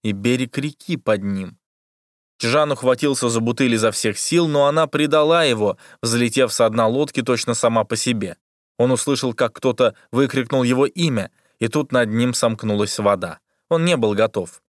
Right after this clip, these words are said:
Она заполнила его рот и нос, он чихал, задыхался, кашлял. Что-то твердое ударило его по руке, и он попытался закричать, но его дыхательные пути оказались заполнены холодной серебряной жидкостью. Чжан запаниковал.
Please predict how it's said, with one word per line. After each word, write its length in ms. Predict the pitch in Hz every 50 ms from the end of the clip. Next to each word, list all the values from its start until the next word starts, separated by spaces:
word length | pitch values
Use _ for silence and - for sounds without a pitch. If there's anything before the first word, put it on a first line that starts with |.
| _ _ _ _ _ _ _ _ _
Она 260 | 104 110 120 123 120
заполнила 560 | 107 120 113 - - 120 123 120 120 113 110
его 260 | 110 107 104 104 107
рот 280 | 110 113 123 127 117 -
и 60 | 110
нос, 420 | 107 123 143 151 - - - - -
он 220 | - 117 117 110 101
чихал, 500 | - - 113 101 - - 135 139 139 120
задыхался, 680 | 107 107 101 107 - - - 135 135 127 - - - 95
кашлял. 560 | - - 143 143 123 - - - 95 - - _ _ _ _ _ _ _ _ _ _
Что-то 360 | - - - 156 147 - 147
твердое 420 | 139 143 151 175 170 151 143 151 143
ударило 400 | 143 135 139 139 139 139 135 139
его 220 | 135 135 135 139
по 180 | 123 - 139 143
руке, 380 | 147 147 139 - 190 175 143
и 100 | 123 120
он 160 | 123 131 131
попытался 520 | 117 131 117 - 123 107 127 123 117 123 117
закричать, 760 | 110 113 107 - 110 107 101 - - - 160 156 - - - _ _ _ _ _ _ _ _
но 80 | 123 127
его 220 | 131 135 135 147
дыхательные 600 | 143 143 131 - 147 135 - 135 120 123 123 120
пути 320 | 110 - 113 110 - - 151
оказались 520 | 156 151 - 120 110 107 113 110 113 110
заполнены 640 | 104 107 104 - _ - 113 110 110 110 110 113 110
холодной 480 | - - 104 101 101 104 98 104 107
серебряной 580 | 104 - - 104 104 101 95 98 101 107 113 113
жидкостью. 680 | 110 - 208 175 - - 107 - - - - - - - _ _ _ _ _ _ _ _ _ _ _
Чжан 360 | - 127 120 143 156 156 139
запаниковал. 800 | 117 127 117 139 131 123 113 - 117 110 110 131 135 120 98 90